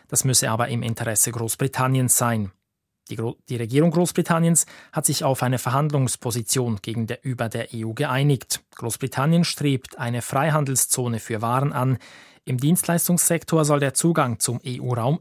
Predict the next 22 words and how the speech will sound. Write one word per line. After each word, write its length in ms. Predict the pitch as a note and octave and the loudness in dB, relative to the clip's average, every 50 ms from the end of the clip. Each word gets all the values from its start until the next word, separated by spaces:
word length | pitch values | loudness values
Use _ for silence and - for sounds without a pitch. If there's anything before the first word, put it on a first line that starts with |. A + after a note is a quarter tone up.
| _ - | _ -2
nicht 340 | D3 D#3 D#3 - - - - | 0 0 0 -2 -4 -8 -6
beibehalten 640 | - A2+ A2 G#2+ A2+ A2+ A2+ A2 G2+ - C3 A#2+ | -4 -4 -2 -2 -2 -2 -2 -2 -2 0 0 0
werden. 340 | A2+ A#2 A#2 G#2+ G#2+ G2 F#2 - _ _ _ _ _ _ _ _ _ _ _ _ _ _ _ _ _ _ _ _ _ _ _ _ _ _ _ _ _ _ _ _ _ _ _ _ _ _ _ _ - | 0 0 -2 -2 -4 -6 -8 -10 _ _ _ _ _ _ _ _ _ _ _ _ _ _ _ _ _ _ _ _ _ _ _ _ _ _ _ _ _ _ _ _ _ _ _ _ _ _ _ _ -2
Der 60 | D3 | 0
künftige 460 | - - F#3 G3 F#3 - - E3+ F3 | 4 4 4 4 4 2 0 2 2
mexikanische 680 | D#3+ D3+ - - D#3 C#3+ - C#3 C3+ C3+ B2+ - - C3 | 2 2 2 0 0 0 0 0 0 2 0 0 0 -2
Präsident 840 | - - - C3 A#2+ B2+ B2+ C#3+ C#3+ C#3 B2 A2 G2+ - - - - - - | -2 -2 -2 0 0 2 2 2 2 2 2 0 -2 -2 -4 -4 -4 -6 -6
López 360 | - A#2 G#2+ - A#2 - - | -6 -6 -4 -4 -4 -4 -2
Obrador 440 | A#2+ A#2 B2 A#2+ A#2+ C3 C#3 D3+ D3 - - - _ _ - | -2 -2 0 0 2 4 4 2 2 0 -6 -20 _ _ -2
will, 140 | D#3 D3 C#3+ | 0 0 2
dass 220 | D3 C3+ - - | 2 2 2 2
Mexiko 500 | C#3+ D3 D#3 - - - D3+ - - D3 | 2 0 0 0 0 -2 -2 0 2 2
in 120 | C3 A#2+ A#2 | 2 0 0
drei 200 | - B2+ A#2+ A#2+ | 0 0 0 0
Jahren 440 | A#2 A#2+ A#2+ A#2 A#2 A#2+ B2+ C#3+ - | 2 2 0 0 0 -2 -4 -4 -6
kein 240 | - B2+ B2+ B2+ B2+ | -6 -4 -2 -2 0
Benzin 460 | B2+ B2+ B2+ A#2 A2 C#3+ C#3+ D3+ D3+ | 0 2 2 2 2 2 4 2 2
mehr 360 | - - B2 B2 A#2 A2 A2 A2 | 2 0 -2 -2 -2 -2 -4 -4
aus 180 | G#2+ G#2+ - - | -6 -6 -4 -4
dem 140 | A#2+ A#2 | -4 -4
Ausland 500 | A#2+ A#2+ A#2 A2+ - - C3 A2+ A2 G#2+ | -4 -2 -2 -2 -2 -2 -2 -4 -4 -4
importiert. 760 | A2 A2+ A2 - D3 D3 C#3 - - C3+ A#2 G#2 _ - - | -6 -8 -4 -2 -2 -2 -2 0 -2 -2 -2 -2 _ -2 -4